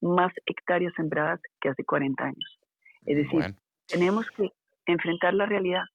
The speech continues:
Speaker 1: Es decir,
Speaker 2: Eh.
Speaker 1: tenemos que ser, sí, no, no, nos toca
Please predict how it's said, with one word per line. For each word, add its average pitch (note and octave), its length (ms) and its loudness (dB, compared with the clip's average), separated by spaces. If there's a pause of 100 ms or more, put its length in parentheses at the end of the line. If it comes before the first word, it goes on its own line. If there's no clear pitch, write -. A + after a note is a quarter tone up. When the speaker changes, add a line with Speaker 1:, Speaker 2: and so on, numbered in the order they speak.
(320)
Speaker 1:
Es F3 120 -2
decir, F#3 240 0
Speaker 2:
Eh. - 100 -8
Speaker 1:
tenemos F3+ 400 2
que - 120 -20
ser, - 240 -2 (800)
sí, - 160 -4 (200)
no, - 160 -2
no, - 160 2
nos F#3 260 2
toca A#3 420 2